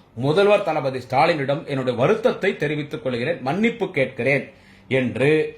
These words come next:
மிகுந்த மரியாதைக்குரிய பாட்டாளி மக்கள் கட்சி நிறுவன தலைவர் ஐயா டாக்டர் ராமதாஸ் அவர்கள் எங்கள் முதல்வர் அவர்களிடம் அவர் பேசிய வார்த்தைக்கு எங்கள் முதல்வர் தலைவர் தளபதி அவர்களிடம் வருத்தம் தெரிவித்து மன்னிப்பு கேட்டால் அடுத்த நிமிடம்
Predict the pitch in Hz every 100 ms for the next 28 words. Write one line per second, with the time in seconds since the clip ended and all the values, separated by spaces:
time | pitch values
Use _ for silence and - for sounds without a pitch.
0 | - _ _ 117 170 247 240 180 156 220
1 | 254 226 226 214 220 - 175 175 196 185
2 | 165 160 139 139 147 131 156 160 135 139
3 | 123 147 131 131 208 254 277 - - 131
4 | - 120 127 131 120 110 92 101 135 -
5 | - - - - 151 156 143 147 185 226
6 | 233 185 143 127 110 143 151 - _ _
7 | _ - 143 147 139 175 214 196 165 135
8 | 151 - 135 160 156 139 131 123 160 185
9 | 151 135 127 - 120 160 156 127 101 110
10 | 131 135 - - _ _ - 151 220 226
11 | 202 180 160 147 160 131 135 185 175 151
12 | 127 - 120 117 131 175 175 165 156 165
13 | 165